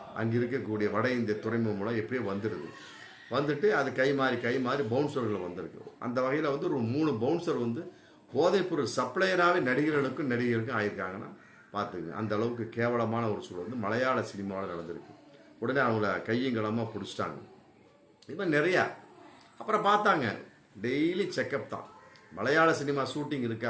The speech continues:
உடனே குற்ற பிரிவு, போதைப் பொருள் தடுப்பு துறையினர் வந்து, போலீஸார், மத்த சோர்ஸ் எல்லாமே வந்து செக்அப் பண்ணிக்கிட்டு இருக்கிறாங்க. அந்த அளவுக்கு யார் போதைப் பொருள் யூஸ் பண்றீங்க, யார் போதைப் பொருள் கையில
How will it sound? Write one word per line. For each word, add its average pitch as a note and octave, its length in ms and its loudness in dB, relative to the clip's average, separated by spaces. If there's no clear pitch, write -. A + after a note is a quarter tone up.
உடனே A2 260 0
குற்ற A2+ 220 -6
பிரிவு, G#2 300 -2
போதைப் B2 380 0
பொருள் G#2+ 260 -2
தடுப்பு A#2+ 320 2
துறையினர் G#2 460 0
வந்து, G#2 160 -6
போலீஸார், A2 480 0
மத்த G2 240 -10
சோர்ஸ் G#2 280 -2
எல்லாமே G#2 280 -2
வந்து F#2+ 200 -8
செக்அப் A#2+ 300 -2
பண்ணிக்கிட்டு G2 300 -4
இருக்கிறாங்க. F2 360 -6
அந்த G#2+ 180 -2
அளவுக்கு G#2+ 320 0
யார் A2 200 2
போதைப் A2+ 300 0
பொருள் F#2+ 220 -6
யூஸ் A2+ 180 -8
பண்றீங்க, F2+ 320 -8
யார் G#2+ 160 0
போதைப் G#2+ 220 -2
பொருள் - 220 -14
கையில G#2+ 200 -2